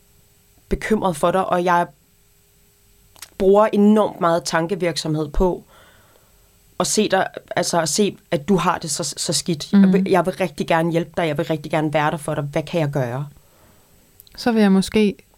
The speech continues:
Speaker 2: dele nogle drømme for fremtiden.
Speaker 1: Mhm.
Speaker 2: Det kunne jeg måske finde på, fordi
Speaker 1: Ja.
Speaker 2: jeg kan fordi-, virkelig forestille mig, at Maggie, hun ligger der helt afpillet, ikke?
Speaker 1: Ja. Noget af det, vi har, øh, øh, faktisk, øh, fortrød, som vi ikke kom til at snakke om, øh, i spiseforstyrrelsesafsnittet, det
Speaker 2: Ja.
Speaker 1: var,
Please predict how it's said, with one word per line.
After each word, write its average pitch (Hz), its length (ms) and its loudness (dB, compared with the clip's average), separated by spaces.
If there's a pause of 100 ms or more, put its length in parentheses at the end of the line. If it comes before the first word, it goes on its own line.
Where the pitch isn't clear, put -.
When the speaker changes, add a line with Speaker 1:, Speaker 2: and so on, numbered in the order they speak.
(140)
Speaker 2:
dele 208 260 4
nogle 185 280 2
drømme 196 380 2
for - 140 -4
fremtiden. 185 680 0 (140)
Speaker 1:
Mhm. 208 280 2 (760)
Speaker 2:
Det 262 120 0 (300)
kunne 220 160 4
jeg 196 120 4
måske 202 320 0
finde 185 220 0
på, 190 160 0
fordi 190 120 0
Speaker 1:
Ja. - 60 2
Speaker 2:
jeg 175 40 0
kan 202 80 2
fordi-, 208 220 2
virkelig 208 200 2
forestille 175 460 0
mig, 156 180 2
at 165 100 0
Maggie, 170 240 2
hun 165 120 4
ligger 165 200 2
der 160 160 2
helt 180 240 2
afpillet, 170 500 2
ikke? 214 140 2
Speaker 1:
Ja. 165 120 2 (1600)
Noget 226 120 4
af 220 60 0
det, 214 120 0
vi 208 60 -6
har, 185 240 2 (100)
øh, 180 220 0 (160)
øh, 185 160 0 (300)
faktisk, 196 360 -2
øh, 175 160 2
fortrød, - 360 0
som 180 200 -2
vi 185 40 0
ikke 185 120 -2
kom 185 140 0
til - 120 -2
at 165 80 -2
snakke 175 340 0
om, 160 180 -4
øh, 160 220 0
i 156 120 -6
spiseforstyrrelsesafsnittet, 156 1200 -4
det 175 80 2
Speaker 2:
Ja. 170 60 2
Speaker 1:
var, 165 200 0